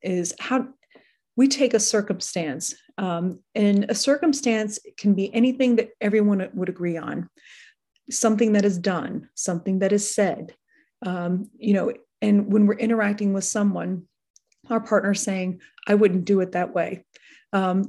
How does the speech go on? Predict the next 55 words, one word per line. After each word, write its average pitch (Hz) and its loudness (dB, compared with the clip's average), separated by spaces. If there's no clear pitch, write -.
that, 220 0
that 247 6
would 254 4
be 214 4
a 208 -2
circumstance 190 -4
for - -10
us 196 0
because 196 -6
everyone 214 4
agreed 190 0
that 175 -6
that 180 -2
was 175 -4
what's - -8
said 165 -2
out 165 -6
loud. 170 -6
Um, 196 2
it 214 2
doesn't 285 2
have 277 6
to 233 -4
be 202 2
true. 311 0
That's 175 2
just 208 -2
true 214 -4
that 160 -2
someone 147 -8
said - -2
it. - -10
So - 0
we 233 4
take 302 -2
the 359 2
circumstance 214 0
and 196 0
we 202 2
have 208 -4
a 226 0
lot 202 2
of 180 -4
thoughts 180 -6
about 147 -8
it, - -8
you 196 -4
know, 165 -2
what 196 2
we 214 2
think 202 0
about 156 -2
that. 143 -6
And, 190 0
uh, - -8